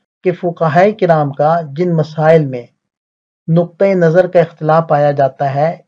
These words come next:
ان کی اکثر صورتیں خصوصاً جن مسائل میں صحابہ کرام کے اقوال ہر فریق کی تائید میں ملتے ہیں، مثلاً عیدین کی زائد تکبیریں ہیں یا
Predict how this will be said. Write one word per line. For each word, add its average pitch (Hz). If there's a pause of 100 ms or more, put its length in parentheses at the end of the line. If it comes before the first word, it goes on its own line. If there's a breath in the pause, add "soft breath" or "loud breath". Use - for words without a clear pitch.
(160)
ان 185
کی 196 (120)
اکثر 233
صورتیں 160 (800)
خصوصاً 220
جن 226
مسائل 175
میں 160 (340)
صحابہ 170 (120)
کرام 180
کے 196 (480)
اقوال 165 (140)
ہر 220 (120)
فریق 190
کی 202
تائید 165
میں 185
ملتے 156
ہیں، 156 (640)
مثلاً 180
عیدین 160
کی 165
زائد 151
تکبیریں 147
ہیں 139 (600)
یا 170